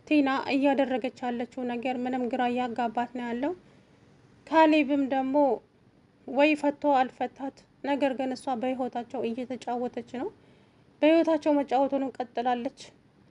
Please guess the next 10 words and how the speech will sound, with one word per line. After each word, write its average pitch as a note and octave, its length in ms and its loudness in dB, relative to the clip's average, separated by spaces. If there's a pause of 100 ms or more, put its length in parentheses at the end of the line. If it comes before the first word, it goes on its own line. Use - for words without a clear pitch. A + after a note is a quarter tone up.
(180)
ስለዚህ C#4+ 540 2 (120)
አሁንም C#4+ 400 4
እንደ C4+ 200 0
በፊቱ B3+ 320 -6 (160)
አባባን B3 540 -2
እያንገላታቸው A#3+ 800 -2
ትገኛለች። A#3 640 -6 (560)
ነገር D4 340 4
ግን C#4 180 0
ቲና C4+ 240 -6